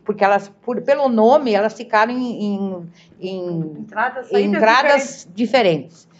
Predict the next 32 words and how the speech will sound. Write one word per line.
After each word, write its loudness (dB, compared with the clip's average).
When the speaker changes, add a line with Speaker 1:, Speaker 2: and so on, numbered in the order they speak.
Speaker 1:
Aí 0
eu -8
fui -12
num -8
lado, 0
me -10
encontrei -6
com -6
uma, -4
eu -2
vi -8
o -2
vestido -10
dela, -6
achei -16
bonito. -20
Então, -8
era -4
um -12
vestido -18
de, -8
é, -6
uma, -12
um -6
tecido, -8
compraram 0
as 0
duas -6
no, -6
no -2
Anhambosco. -8
Speaker 2:
Gorgorão. -14